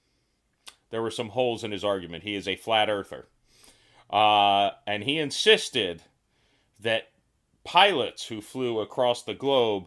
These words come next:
could vouch that the earth was indeed flat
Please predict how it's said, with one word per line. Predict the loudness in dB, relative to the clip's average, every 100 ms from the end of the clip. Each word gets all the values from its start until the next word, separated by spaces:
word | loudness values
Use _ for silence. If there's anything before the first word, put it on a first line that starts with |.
| _ _
could | -10 -8
vouch | 0 4 4 2 -6
that | -8 -8
the | -10 -8
earth | -6 -6 -8 -8
was | -4 -2 -4
indeed | -8 -10 -8 -8
flat | -12 -10 -2 0 -2 -8